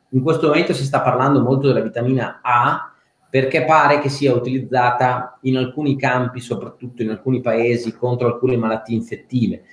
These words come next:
Quindi si sta parlando della vi-, dell'integrazione di vitamina A per, per aiutarci sempre per sto coronavirus.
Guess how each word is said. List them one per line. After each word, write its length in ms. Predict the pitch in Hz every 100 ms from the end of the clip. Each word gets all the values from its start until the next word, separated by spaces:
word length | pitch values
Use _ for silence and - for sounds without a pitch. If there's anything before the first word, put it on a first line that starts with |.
| - _
Quindi 200 | 139 135
si 100 | 123
sta 160 | 131 127
parlando 420 | 127 123 127 123
della 160 | 117
vi-, 180 | 110 113
dell'integrazione 680 | 117 117 110 107 120 151 135
di 60 | 107
vitamina 640 | 117 120 127 110 - -
A 560 | 120 123 143 151 - _
per, 380 | - 120 120 - _
per 200 | - 131
aiutarci 720 | 120 127 127 131 117 117 - 127
sempre 420 | - 113 117 117
per 160 | 113 101
sto 180 | 110
coronavirus. 680 | - 107 101 92 85 92